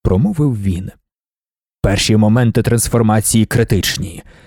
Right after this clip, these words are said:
Твоя свідомість мусить одночасно спрямовуватися всередину і назовні, поєднавшись із нескінченністю. Я можу забезпечити тебе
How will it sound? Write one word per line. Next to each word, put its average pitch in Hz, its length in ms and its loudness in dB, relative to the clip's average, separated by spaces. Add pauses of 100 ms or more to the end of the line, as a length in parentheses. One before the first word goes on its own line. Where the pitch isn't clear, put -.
(220)
Твоя 123 300 2
свідомість 120 720 0
мусить 113 380 2
одночасно 127 540 0
спрямовуватися 123 840 0
всередину 123 680 2
і 120 80 4
назовні, 117 680 2 (400)
поєднавшись 127 720 0
із 127 160 0
нескінченністю. 127 1160 0 (840)
Я 87 240 -2
можу 117 260 2
забезпечити 110 680 0
тебе 107 460 0